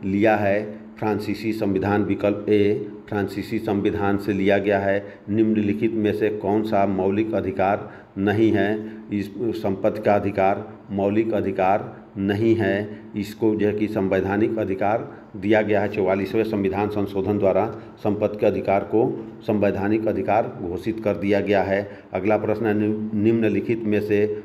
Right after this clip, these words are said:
अनुच्छेद इक्कीस में कौन सा अधिकार दिया गया है? इस प्रश्न का सही है, उत्तर है जीवित रहने का अधिकार। विकल्प डी, जीवित रहने का अधिकार। भारतीय संविधान में कितने मौलिक अधिकार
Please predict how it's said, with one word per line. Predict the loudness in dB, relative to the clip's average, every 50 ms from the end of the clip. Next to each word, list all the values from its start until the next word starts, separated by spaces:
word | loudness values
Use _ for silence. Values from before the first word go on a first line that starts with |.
| -8 -4
अनुच्छेद | -2 -2 -2 0 0 0 0 0 -2 -4
इक्कीस | -4 -2 0 0 2 2 0 -2 -2 0
में | 2 2 2 2 0 -2 -4
कौन | -4 -2 0 0 0
सा | 0 2 2 2 2 0 -2 -6 -16 -18 -20 -14 -8 -6
अधिकार | -4 -2 -2 -2 2 2 4 4 2 0 -2 -8 -12 -12 -10 -6
दिया | 0 2 2 2
गया | 2 2 2 2 2 2
है? | 2 0 0 0 -2 -4 -6 -12 -10 -4 -4
इस | -4 -4
प्रश्न | -2 -2 -2 -2 -2 -2 -2
का | 0 0 0
सही | 0 0 0 2 2 2 2
है, | 0 -2 -4 -2 0 0 0
उत्तर | 0 -2 -4 0 0 0 2
है | 2 2 0 0 -2 -4 -8 -14 -16 -18 -18 -16 -16 -10 -4
जीवित | -2 0 0 0 -2 -2 0
रहने | 0 2 2 4 2 2
का | 2 0
अधिकार। | 0 0 -2 -2 0 2 2 2 0 -2 -6 -10
विकल्प | -8 -4 -2 -2 -2 -2 -4
डी, | -2 0 0 2 2 0 0 -2 -4 -6 -10 -12 -12 -12 -10
जीवित | -6 -2 0 2 2 2 2 0
रहने | 0 0 2 2 2 2
का | 2 2 2 0 0 -2 -8 -14 -16 -10 -6
अधिकार। | -6 -4 -4 -4 -2 0 0 0 0 -2 -4 -8 -18 -20 -20 -20 -20 -20 -20 -20 -20 -20 -20 _ _ _ _ _ _ _ _ -14 -10
भारतीय | -6 -2 2 2 2 0 -2 -4 _ 0 0 2
संविधान | 2 2 2 2 2 2 2 2 2
में | 4 2 2 2 0 0 -4 -6 -8 -12 -16 -10 -6
कितने | -6 -2 0 2 2 2 2
मौलिक | 2 2 2 2 4 4 2 2 0 0
अधिकार | -2 -2 -4 -4 -2 0 2 2 2 2 -2 -6 -12 -16